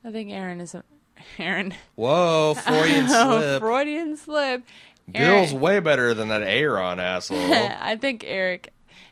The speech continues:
Speaker 1: and Aaron are man children. <laughs>
Speaker 2: Aw.
Speaker 1: Aw.
Speaker 2: What, do I gotta ki-, do I gotta kill a lawyer to prove my love? Is that what I gotta
Speaker 1: Yes,
Speaker 2: do? I gotta stake
Speaker 1: actually.
Speaker 2: a vampire and kill a lawyer with a re-, letter opener?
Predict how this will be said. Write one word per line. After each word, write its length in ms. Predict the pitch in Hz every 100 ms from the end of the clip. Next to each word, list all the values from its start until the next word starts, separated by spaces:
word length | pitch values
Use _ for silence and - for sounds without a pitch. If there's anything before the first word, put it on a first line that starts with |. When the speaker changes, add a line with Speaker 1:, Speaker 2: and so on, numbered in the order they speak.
| _ -
Speaker 1:
and 340 | 214 226 220
Aaron 640 | - 180 170 160 151 160
are 200 | - 202
man 640 | 220 220 226 220 170 151 165
children. 560 | 170 147 147 139 175
<laughs> 1200 | 277 - 311 147 302 208 - - - - - 131
Speaker 2:
Aw. 840 | - 170 139 107 90 92 90 147 175 _ _ _
Speaker 1:
Aw. 560 | 370 269 135 139 165 202
Speaker 2:
What, 80 | 151
do 80 | 139
I 40 |
gotta 180 | 131 113
ki-, 200 | - -
do 180 | 127 135
I 60 |
gotta 160 | 113 98
kill 280 | - 160 151
a 40 |
lawyer 580 | 107 101 107 120 147 165 _ _ _ -
to 100 | 120
prove 380 | - 135 135 135
my 140 | 127
love? 520 | 123 127 135 151 151 -
Is 100 | 110
that 100 | 113
what 80 | 175
I 40 |
gotta 140 | 139 127
Speaker 1:
Yes, 80 | 123
Speaker 2:
do? 300 | 139 151 165
I 40 | -
gotta 140 | 107
stake 220 | - 208
Speaker 1:
actually. 120 | - 123
Speaker 2:
a 20 |
vampire 420 | 123 123 120 135
and 80 | 123
kill 180 | - 127
a 60 |
lawyer 200 | 117 117
with 120 | 117 110
a 100 | 90 90
re-, 160 | 104 -
letter 360 | 101 107 110
opener? 420 | 117 123 123 135